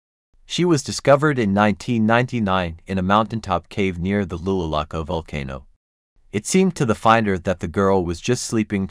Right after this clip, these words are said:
Her remains were so well preserved. The special conditions in the cave and the cold did their job. Skin, hair, and internal organs, none of this was destroyed by time.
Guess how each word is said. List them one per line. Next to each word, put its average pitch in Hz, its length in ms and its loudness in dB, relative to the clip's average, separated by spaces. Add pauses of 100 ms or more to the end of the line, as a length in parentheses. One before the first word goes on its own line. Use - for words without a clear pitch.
Her 104 120 -4
remains 95 460 -2
were 85 120 -4
so 98 200 -2
well 92 240 2
preserved. 78 560 -8 (220)
The 117 100 -6
special 165 400 0
conditions 113 560 -4
in 95 120 -6
the 85 60 -8
cave 113 360 -2
and 101 120 -6
the 95 40 -6
cold 110 340 -2
did 95 160 -6
their 80 160 -4
job. 85 380 -2 (320)
Skin, 113 420 -4 (120)
hair, 110 400 0
and 98 180 -4
internal 120 420 -2
organs, 85 540 -6 (180)
none 113 220 0
of 101 100 -4
this 92 240 -8
was 87 160 -10
destroyed 92 540 -6
by 80 140 -4
time. 76 380 -8